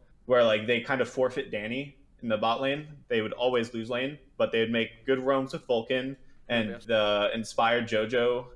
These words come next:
Speaker 1: uh, two v two is one of the best that we've seen out of a jungler and a mid laner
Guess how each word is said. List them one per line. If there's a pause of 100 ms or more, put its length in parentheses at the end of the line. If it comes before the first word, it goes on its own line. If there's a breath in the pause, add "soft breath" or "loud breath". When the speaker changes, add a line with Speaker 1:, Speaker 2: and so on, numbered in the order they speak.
(100)
Speaker 1:
uh,
two
v
two
is
one
of
the
best
that
we've
seen (100)
out
of
a
jungler
and
a
mid
laner